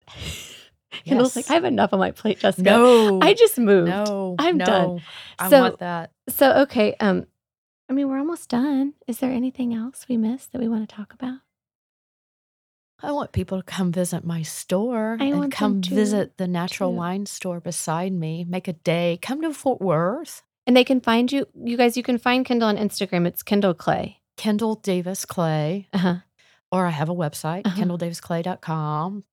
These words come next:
Speaker 2: Come to the museums in Fort Worth. Come to my neighborhood where my store is. There's a great bread maker. There's a great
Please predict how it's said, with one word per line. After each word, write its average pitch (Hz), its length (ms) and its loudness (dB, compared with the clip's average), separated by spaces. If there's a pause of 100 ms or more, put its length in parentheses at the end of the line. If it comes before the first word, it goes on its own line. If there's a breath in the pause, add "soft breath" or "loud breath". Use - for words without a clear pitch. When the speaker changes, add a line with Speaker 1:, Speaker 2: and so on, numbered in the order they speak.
(120)
Speaker 2:
Come 190 220 -6
to 185 180 -4
the 170 240 -2
museums 180 640 -6
in 208 100 -6
Fort - 260 -6
Worth. 202 520 -4
Come 202 200 -6
to 190 100 -12
my 185 120 -4
neighborhood 185 720 -4
where 185 140 -6
my 175 100 -8
store 170 480 -6
is. 185 480 -4
There's 160 260 -6
a 147 140 -10 (760 soft breath)
great - 380 -6
bread 160 220 0
maker. 185 720 -2
There's 165 180 -8
a 165 60 -10
great 160 300 -6